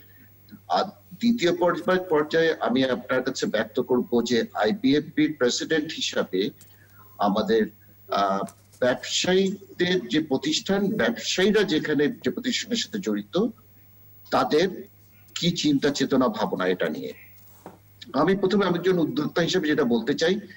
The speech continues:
করোনাটা আসলে আমাদের জন্য unexpected এবং চ্যালেঞ্জিং ছিল। প্রথমত, এপ্রিল মাসটা আমাদের জন্য খুব দুর্বিষহ একটা অবস্থানে আমরা ছিলাম, কিন্তু মে মাস থেকে আমাদের ব্যবসা বাণিজ্য যে ঘুরে দাঁড়াবে, এটা কিন্তু আমরা কল্পনাও করিনি।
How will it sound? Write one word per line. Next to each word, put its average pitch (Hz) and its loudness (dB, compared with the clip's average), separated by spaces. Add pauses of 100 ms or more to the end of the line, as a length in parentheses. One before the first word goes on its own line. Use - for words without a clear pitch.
(340)
করোনাটা 151 2
আসলে 151 0
আমাদের 127 2
জন্য 131 2
unexpected 123 -2 (140)
এবং 110 2
চ্যালেঞ্জিং 101 0
ছিল। - -8 (640)
প্রথমত, 170 4 (420)
এপ্রিল 170 2
মাসটা 175 2
আমাদের 143 2
জন্য 143 4
খুব - -2
দুর্বিষহ 180 4
একটা 120 0 (220)
অবস্থানে 120 0
আমরা 110 2
ছিলাম, 185 0 (1000)
কিন্তু 180 2 (1400)
মে 139 2
মাস 254 2
থেকে 240 2
আমাদের 165 0
ব্যবসা 135 0
বাণিজ্য 226 2
যে 220 2
ঘুরে 175 0
দাঁড়াবে, 208 2
এটা 156 2
কিন্তু 143 0
আমরা 117 0
কল্পনাও 107 -2
করিনি। - -14